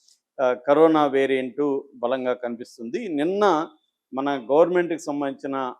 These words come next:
అనేక హెల్త్ ఏజెన్సీలు, అంటే National Center for Disease Control, తర్వాత ఎమర్జెన్సీ మెడికల్ రిలీఫ్, తర్వాత డిజాస్టర్ మేనేజ్‌మెంట్ సెల్, ఇండియన్ కౌన్సిల్ of మెడికల్ రీసెర్చ్, ఇలాంటి సంస్థలన్నీ కూడా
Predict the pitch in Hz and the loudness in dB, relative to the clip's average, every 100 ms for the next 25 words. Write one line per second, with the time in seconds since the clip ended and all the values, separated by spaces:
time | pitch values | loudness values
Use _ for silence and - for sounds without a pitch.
0 | 131 139 165 160 147 135 131 170 190 196 | -6 -2 -2 2 4 4 4 2 2 2
1 | 165 147 139 139 123 120 110 110 _ _ | 4 4 2 0 -4 -10 -10 -12 _ _
2 | _ _ 127 123 135 127 143 160 160 160 | _ _ -8 -2 -2 0 0 0 4 4
3 | 151 143 143 139 139 143 135 110 131 - | 4 0 -2 0 0 2 2 0 -6 -2
4 | 151 135 139 135 139 135 160 160 _ _ | -2 -2 -6 -2 -2 0 -2 -6 _ _
5 | _ 127 135 139 127 143 156 143 156 156 | _ 2 4 4 2 2 0 2 0 0
6 | 139 123 139 170 151 135 123 - 123 123 | -4 -4 -4 0 0 0 -4 -4 -6 -4
7 | 135 139 - 151 - _ _ _ - 131 | -4 -4 -4 -6 -6 _ _ _ -2 2
8 | 143 143 139 123 139 170 165 160 139 135 | 2 2 0 0 6 6 6 0 -2 0
9 | 143 139 135 139 135 127 131 143 139 _ | 2 2 0 -4 -2 -2 0 -4 -4 _
10 | _ _ - 135 165 170 170 147 151 147 | _ _ -8 -2 4 4 4 0 0 0
11 | 143 139 131 127 127 131 135 147 123 127 | 2 2 0 -4 -4 -4 -2 -2 -2 -4
12 | 139 135 120 - 143 - 135 139 139 127 | -2 -4 -6 -8 -8 -8 -6 -4 -4 -6
13 | - 131 139 - 135 127 135 123 120 170 | -8 -8 -6 -4 -2 -2 -4 -2 0 0
14 | 120 | -2